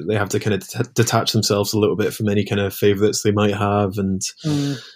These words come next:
Speaker 1: you know, if, if they, you know, suggested what, what has sometimes been called, like, a disrespectful tactic, like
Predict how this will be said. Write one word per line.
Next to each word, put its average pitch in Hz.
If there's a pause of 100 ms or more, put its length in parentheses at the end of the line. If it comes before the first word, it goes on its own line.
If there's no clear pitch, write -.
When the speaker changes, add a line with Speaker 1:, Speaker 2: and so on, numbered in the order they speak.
(120)
Speaker 1:
you 113
know, 104
if, 98
if 107
they, 104 (320)
you 113
know, 101 (580)
suggested 101 (100)
what, 101 (160)
what 104 (180)
has 113
sometimes 104
been 101
called, 101
like, 101
a 98
disrespectful 98
tactic, 104
like 98